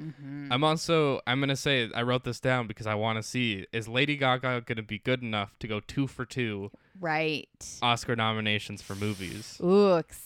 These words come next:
Speaker 1: exciting.
Speaker 2: So it's a good challenge.
Speaker 1: It is a good challenge.
Speaker 2: Uh, I mean, obviously then, I didn't write anything down just besides the name, but who, how could you not be excited for Spider-Man No Way Home?
Speaker 1: Spider-Man, December seventeenth.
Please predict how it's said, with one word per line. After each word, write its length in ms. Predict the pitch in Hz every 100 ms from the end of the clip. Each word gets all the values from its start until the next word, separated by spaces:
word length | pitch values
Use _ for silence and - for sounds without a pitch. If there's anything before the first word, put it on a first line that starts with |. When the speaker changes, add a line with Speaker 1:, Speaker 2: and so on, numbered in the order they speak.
| - 151
Speaker 1:
exciting. 680 | 196 220 170 151 147 143 156
Speaker 2:
So 80 | 101
it's 160 | -
a 60 | 101
good 180 | 98 -
challenge. 480 | 113 110 101 104
Speaker 1:
It 100 | 175
is 180 | 185 202
a 20 | 220
good 140 | 196
challenge. 880 | 196 175 170 170 170 165 - - - _
Speaker 2:
Uh, 400 | 110 107 107 104 101 - - - _ _ -
I 80 | 123
mean, 140 | 117
obviously 500 | 117 123 127 - 123
then, 320 | 107 104 98 -
I 100 | 127
didn't 200 | 143 143
write 180 | 131 127 135
anything 400 | 143 143 147 131
down 280 | 123 120
just 160 | 107 -
besides 400 | 107 - 107 -
the 100 | 98
name, 360 | 110 117 117 120
but 180 | 104 - _ -
who, 440 | 123 113 110 - -
how 200 | - 131
could 140 | 131 110
you 60 |
not 200 | 104 101
be 100 | 101
excited 360 | 98 - 92 92
for 120 | 113
Spider-Man 480 | - 110 101 101 95
No 140 | 98
Way 140 | 95 101
Home? 240 | 101 98
Speaker 1:
Spider-Man, 580 | 165 180 190 180 175 175
December 360 | - - 165 180
seventeenth. 540 | 196 202 233 269